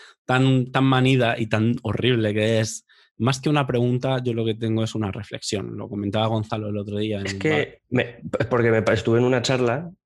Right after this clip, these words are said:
Speaker 2: eh, muy interesante y luego al final hubo algunas intervenciones, la mayoría fueron preguntas, pero una persona que intervino, eh,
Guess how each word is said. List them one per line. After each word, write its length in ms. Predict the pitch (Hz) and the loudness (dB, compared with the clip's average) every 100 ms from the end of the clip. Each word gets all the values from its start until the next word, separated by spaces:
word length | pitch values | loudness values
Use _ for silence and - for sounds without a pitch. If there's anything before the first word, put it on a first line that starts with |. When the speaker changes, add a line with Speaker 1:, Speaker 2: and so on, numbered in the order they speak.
| _ _ | _ _
Speaker 2:
eh, 1000 | 110 98 95 92 92 92 90 90 90 101 - _ _ | -2 0 0 0 -2 -2 -2 -4 -6 -10 -18 _ _
muy 160 | - 107 | -2 0
interesante 800 | 98 104 104 107 104 120 - - | 2 2 2 0 2 0 0 -4
y 200 | - 104 | -2 0
luego 240 | 98 98 107 | 0 2 2
al 100 | 110 | 2
final 540 | - 110 117 113 113 | 2 2 4 4 2
hubo 200 | 104 104 | 2 0
algunas 320 | 104 104 104 107 | 0 2 0 0
intervenciones, 680 | 98 104 101 98 117 120 | 0 0 0 0 0 0
la 140 | 127 98 | 0 0
mayoría 340 | 95 92 101 | 0 0 0
fueron 260 | 98 117 113 | 0 0 0
preguntas, 440 | 113 110 117 131 139 | 0 0 -2 -4 -4
pero 180 | 101 98 | -4 -2
una 480 | 104 98 98 98 98 | 0 0 0 0 -2
persona 400 | - 104 110 110 | -2 -2 0 2
que 60 | 104 | 2
intervino, 580 | 104 110 110 117 127 160 _ - - - _ _ | 2 2 2 2 0 -4 _ -20 -20 -20 _ _
eh, 720 | 120 107 101 95 90 90 90 | 0 2 4 2 2 -2 -6